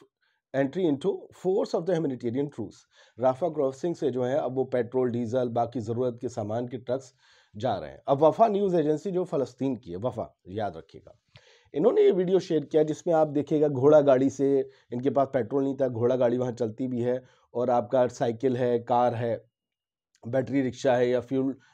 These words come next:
रिक्शा है, ये सब जा रहे हैं, इससे नॉर्थ, साउथ से नॉर्थ की तरफ मूव हो रहे हैं। और वफा ने लिखा है कि despite the ban by the Israeli occupation army, thousands of displaced Palestinians in southern Gaza embark on returning to their homes in the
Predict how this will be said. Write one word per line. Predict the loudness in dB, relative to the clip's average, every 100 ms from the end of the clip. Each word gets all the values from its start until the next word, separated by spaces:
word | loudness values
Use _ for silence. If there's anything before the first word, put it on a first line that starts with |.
| -6
रिक्शा | -4 -2 -2
है, | 0 0
ये | 0
सब | 2 2 2
जा | 6 6
रहे | 6 2 0
हैं, | 0 0
इससे | -2 -2 0
नॉर्थ, | 2 2 2 -4 -20 _
साउथ | -2 -2 0
से | -2
नॉर्थ | 0 0 -2
की |
तरफ | -4 -2
मूव | 0 0 0
हो | -2 -8
रहे | -8
हैं। | -6
और | -6 -8 _ _
वफा | 2 2 2
ने | -2 -2
लिखा | -2 0 2
है | 2
कि | -2 -2
despite | -2 0 2 2 2
the | 0
ban | 2 2 2
by | 0
the | 4 4 4
Israeli | 2 2 2
occupation | 0 -2 -6 -6 -4 0
army, | 2 2 -2 -6 _ _ 0
thousands | 4 4 2 -4 -4
of | -6 -6
displaced | -6 -2 0 0 0
Palestinians | 0 0 -4 -4 -2 -2 -4
in | -10
southern | -6 0 2 2 0
Gaza | 0 0 -4 -4 _ -8 -2
embark | 2 4 4 0
on | -4
returning | -2 0 0 -2 -4
to | -2
their | 0 -2 0
homes | 0 0 -2 -6
in |
the | -2